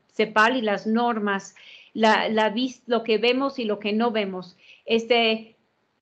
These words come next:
primero lo que quisiera recordarles es que en mi vida profesional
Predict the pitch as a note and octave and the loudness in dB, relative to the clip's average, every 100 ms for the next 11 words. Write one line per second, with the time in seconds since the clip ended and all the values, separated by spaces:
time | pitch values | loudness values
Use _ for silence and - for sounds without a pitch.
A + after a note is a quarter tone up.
0 | _ C4 C#4 C#4+ D4 D#4+ F4+ C#4+ B3 A3+ | _ -2 0 2 2 4 4 2 0 -8
1 | A#3+ A3+ B3 A#3+ B3 B3+ A#3 - _ _ | -8 -6 -2 0 2 2 0 -6 _ _
2 | _ G#3+ A3 A3 G#3+ G#3 A3 A3 G#3+ - | _ -4 -4 -2 -2 0 -2 -2 -4 -4
3 | A3 - A3+ - - A#3 A3+ A3+ C4 D4 | -6 -4 -4 -6 -4 -2 0 0 2 2
4 | C#4+ A#3+ B3+ A#3 A#3+ B3+ A3 G#3 G#3 G#3 | 2 0 -2 0 -2 -2 -4 -4 -4 -6
5 | - G#3 G#3 A3 A3+ - | -2 -2 0 0 0 -4